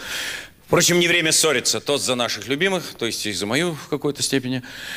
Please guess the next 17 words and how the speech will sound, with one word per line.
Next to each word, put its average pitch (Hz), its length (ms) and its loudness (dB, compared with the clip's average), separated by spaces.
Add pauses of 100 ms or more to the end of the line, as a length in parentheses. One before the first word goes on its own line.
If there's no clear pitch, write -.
(840)
В - 40 4
общем, 147 280 4
за 147 120 2
тех, 147 260 0
без 123 200 -2
кого 139 140 2
мы 123 120 0
никак, 101 340 -2
да, 147 120 2
мужики? 113 420 -6 (300)
Готовят 139 500 0
они 127 140 0
нам, 110 160 -4
стирают, 117 580 0 (720)
успевают 90 460 0
детей 123 240 0
рожать. 131 400 -6